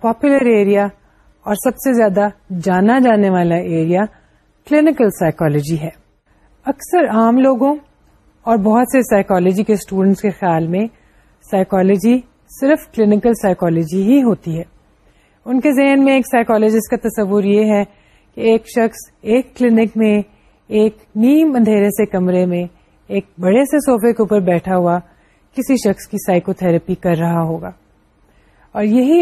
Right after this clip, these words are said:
ایک خواب ہے جس کو لے کر بہت سے لوگ سائیکالوجی پڑھنے کے لیے آتے ہیں۔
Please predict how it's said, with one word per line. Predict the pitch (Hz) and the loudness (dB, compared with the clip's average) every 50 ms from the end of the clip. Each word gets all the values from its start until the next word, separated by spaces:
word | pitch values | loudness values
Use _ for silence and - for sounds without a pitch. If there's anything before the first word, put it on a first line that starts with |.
| 311 | 4
ایک | 277 269 262 - - _ _ _ _ _ _ _ _ _ _ - - | 4 2 0 -4 -12 _ _ _ _ _ _ _ _ _ _ -14 -4
خواب | - 214 202 208 220 220 202 196 | -2 0 2 2 2 0 0 0
ہے | 196 180 180 180 175 - - | -2 -2 -2 -4 -8 -12 -10
جس | 202 196 - - | -10 -8 -6 -2
کو | 226 | 0
لے | 208 190 185 180 180 | 2 2 2 2 0
کر | - 202 185 | 0 -2 -2
بہت | 175 185 190 196 185 - | 0 0 0 0 0 -2
سے | - 196 | -4 -2
لوگ | 175 175 170 - - | -2 -2 -4 -4 -4
سائیکالوجی | - 180 165 - 170 160 160 160 151 190 - | -4 -4 -2 0 -2 -2 -2 -2 -4 -6 -4
پڑھنے | - 175 165 165 170 165 160 | -2 0 0 2 2 2 2
کے | 170 175 | 2 2
لیے | 170 165 160 | 2 2 2
آتے | 147 139 - - 165 | 0 -2 -6 -12 -14
ہیں۔ | 170 | -14